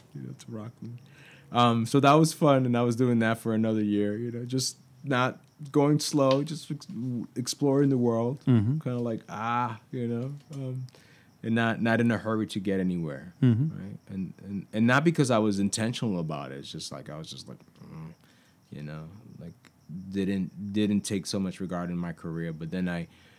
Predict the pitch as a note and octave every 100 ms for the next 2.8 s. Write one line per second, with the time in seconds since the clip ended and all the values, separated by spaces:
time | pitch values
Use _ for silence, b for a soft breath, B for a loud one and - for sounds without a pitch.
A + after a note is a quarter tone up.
0 | b - F#2+ F2+ F2 F2 E2+ - F#2+ E2
1 | E2 D#2+ D#2 D2 - - F#2+ E2 D#2 D#2+
2 | E2 E2+ E2+ E2 D#2 D#2 D2+